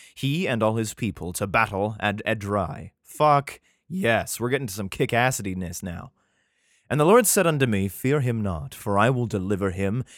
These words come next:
and all his people and his land into thy hand, and thou shalt do unto him as thou didst to Sihon, king of the Amorites,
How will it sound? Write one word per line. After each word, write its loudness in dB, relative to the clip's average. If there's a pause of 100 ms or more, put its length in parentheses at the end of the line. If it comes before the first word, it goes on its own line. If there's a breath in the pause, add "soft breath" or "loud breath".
and -4
all 4
his -2
people -6
and -2
his -4
land -2
into -6
thy 0
hand, -4
and -2
thou 0
shalt -4
do -2
unto -2
him 0 (200 loud breath)
as -4
thou 4
didst -2
to -4
Sihon, 0
king -4
of -4
the 0
Amorites, -4